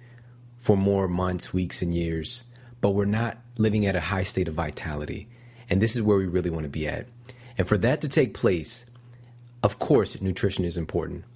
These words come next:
Of course, exercise is important. But it's the subtle things, it's the small things that we do on a day-to-day basis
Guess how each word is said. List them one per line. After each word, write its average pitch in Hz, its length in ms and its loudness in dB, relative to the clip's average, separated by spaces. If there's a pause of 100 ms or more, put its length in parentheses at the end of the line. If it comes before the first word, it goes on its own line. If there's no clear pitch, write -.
Of - 220 -2
course, 131 380 2
exercise 85 480 -2
is 82 40 -6
important. 80 520 -6 (480)
But 107 100 6
it's 107 140 0
the 101 80 2
subtle 117 400 2
things, 78 580 -6 (320)
it's 104 160 2
the 98 100 -2
small 113 380 2
things 98 240 0
that 90 80 0
we 87 140 0
do 92 160 0
on 87 80 -2
a 85 40 -4
day-to-day 85 440 0
basis 78 580 -4